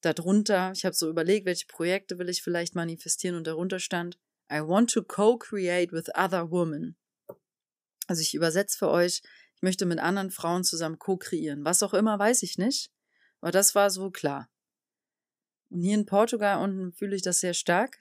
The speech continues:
diese Verbindung, die Vernetzung. Ich hab viele Freunde, so wie du. Du wohnst in einer Community, auch noch nicht lange, aber du wohnst auf jeden Fall in einer und das war auch irgendwie bei dir immer im Feld schon.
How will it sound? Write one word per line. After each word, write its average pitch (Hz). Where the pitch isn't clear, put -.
diese 180
Verbindung, 202
die 175
Vernetzung. 185
Ich -
hab 208
viele 196
Freunde, 180
so 170
wie 156
du. 214
Du 202
wohnst 185
in 170
einer 160
Community, 208
auch 160
noch 170
nicht 208
lange, 214
aber 170
du 165
wohnst 226
auf 190
jeden 190
Fall 185
in 170
einer 180
und 170
das 151
war 165
auch 170
irgendwie 175
bei 165
dir 170
immer 170
im 160
Feld 185
schon. 240